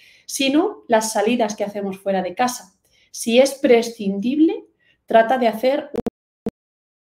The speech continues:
un plan. Aprovecha los descuentos.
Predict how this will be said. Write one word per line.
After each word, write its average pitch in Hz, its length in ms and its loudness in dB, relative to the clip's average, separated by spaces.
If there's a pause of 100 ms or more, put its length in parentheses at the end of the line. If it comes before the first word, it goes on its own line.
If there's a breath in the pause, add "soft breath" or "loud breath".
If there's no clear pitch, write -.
(280)
un 214 80 -4
plan. 185 640 -2 (280 loud breath)
Aprovecha 214 480 0
los 294 160 0
descuentos. 220 840 -4